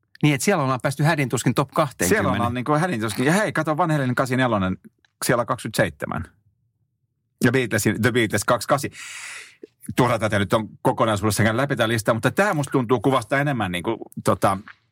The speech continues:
Speaker 2: hoipolloin, eli suuren, suurten kansanosien, äh,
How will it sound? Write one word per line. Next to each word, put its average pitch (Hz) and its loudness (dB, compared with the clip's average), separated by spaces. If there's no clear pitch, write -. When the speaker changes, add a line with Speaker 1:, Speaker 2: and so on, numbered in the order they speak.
Speaker 2:
hoipolloin, 98 0
eli 87 0
suuren, 85 0
suurten 92 0
kansanosien, 76 0
äh, 50 -2